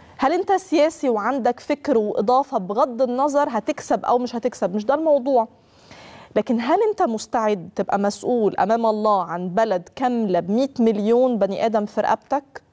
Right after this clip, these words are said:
بلد ضخمة وارثة مشاكل الدنيا. ودي الحقيقة برضو خليني أقول مش دعوة لعدم الترشح ولا تخويف للناس ولا تصعيب للقصة، بالعكس، أنا كإعلامية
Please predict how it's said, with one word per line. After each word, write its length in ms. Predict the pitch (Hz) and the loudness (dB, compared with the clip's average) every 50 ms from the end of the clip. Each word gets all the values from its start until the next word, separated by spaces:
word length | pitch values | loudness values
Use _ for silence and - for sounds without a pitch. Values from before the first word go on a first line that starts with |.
| _ _ _ _ - | _ _ _ _ -2
بلد 200 | 240 294 330 262 175 180 | 0 0 0 0 -2 -2
ضخمة 460 | 220 233 - - - 208 190 185 170 | -4 -4 -4 -4 -10 -6 -4 -2 0
وارثة 440 | 170 180 214 233 240 - - - 214 | 0 2 2 0 0 -2 -8 -8 -6
مشاكل 440 | 190 185 185 - 233 - - 214 180 | -6 -6 -4 -4 -4 -4 -2 -4 -4
الدنيا. 480 | 170 170 180 208 214 208 175 135 101 190 - _ _ - - - - - - - - _ _ _ _ _ _ _ _ _ - - - - - - - - - - - - - - - | -4 -2 0 0 0 0 -2 -4 -6 -10 -14 _ _ -20 -20 -20 -20 -20 -20 -20 -20 _ _ _ _ _ _ _ _ _ -20 -20 -20 -20 -20 -20 -20 -20 -20 -20 -20 -20 -16 -8 -2
ودي 240 | 208 214 220 185 277 | 0 2 2 4 2
الحقيقة 360 | 339 - - 349 330 359 339 | 2 0 2 2 2 2 2
برضو 280 | 262 302 359 359 277 311 | 2 2 -2 -2 -4 -4
خليني 300 | - 320 262 294 330 330 | -2 -2 -2 0 0 0
أقول 320 | 262 - 294 339 339 302 277 | 0 2 2 2 2 2 0
مش 140 | 277 254 | -2 0
دعوة 340 | 220 294 320 349 349 285 254 | 2 0 2 2 4 4 4
لعدم 420 | 220 208 208 226 233 233 220 208 190 | 2 2 0 0 0 -2 -2 -4 -4
الترشح 580 | 185 190 - 208 160 170 - - - 208 - | -6 -6 -4 -4 -4 -4 -6 -8 -6 -2 0
ولا 140 | 254 269 294 | 2 2 2
تخويف 520 | 294 - 247 - - 247 262 262 - - | 0 -2 -4 -4 -4 -6 -6 -6 -4 -2
للناس 420 | 220 202 180 190 165 165 180 - 247 | -2 -2 0 0 -2 -2 -2 0 2
ولا 120 | 247 262 | 2 2
تصعيب 560 | 254 - 233 - - 240 214 233 240 214 190 | 2 -2 -6 -6 -2 -2 -2 0 0 -2 -2
للقصة، 460 | 196 180 180 - - 165 - - - 175 | -2 -2 -4 -4 -6 -6 -4 -2 -4 -2
بالعكس، 400 | 185 220 214 202 208 - - - | 2 2 2 2 0 -4 -8 -6
أنا 180 | - 254 262 | -4 -4 -4
كإعلامية 720 | 254 - 262 - 190 190 196 196 214 226 233 233 226 240 | -2 -2 -2 -2 0 0 0 0 0 0 0 2 0 0